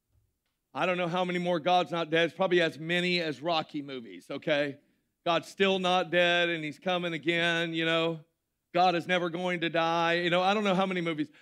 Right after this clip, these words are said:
But Doctor Rice Brooks was a part of, of, of being a part of those movies. And I know that many of you have probably seen those or read those books.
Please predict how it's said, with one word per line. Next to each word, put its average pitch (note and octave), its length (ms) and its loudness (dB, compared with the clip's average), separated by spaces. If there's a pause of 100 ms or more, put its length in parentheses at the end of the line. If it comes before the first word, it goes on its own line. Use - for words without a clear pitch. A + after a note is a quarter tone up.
(140)
But D#3 140 -2
Doctor G3 280 0
Rice G3 380 0
Brooks E3+ 600 0 (340)
was D#3 340 0
a D3 120 -2
part G3 760 0 (500)
of, D3+ 360 0 (160)
of, D3 320 0
of C#3 160 -10
being F3 180 0
a C#3 60 -8
part F#3 360 -2
of C#3+ 80 -8
those D3 200 -8
movies. D#3+ 340 -4
And D3 80 -4
I D#3+ 100 -4
know D#3+ 140 -2
that C#3+ 160 -8
many D#3 240 -8
of C#3 100 -10
you C#3+ 60 -2
have C#3 160 -8
probably C#3 300 -6
seen D3 260 -8
those C3+ 300 -4
or B2+ 60 -14
read C3 220 -8
those B2+ 200 -8
books. - 400 -10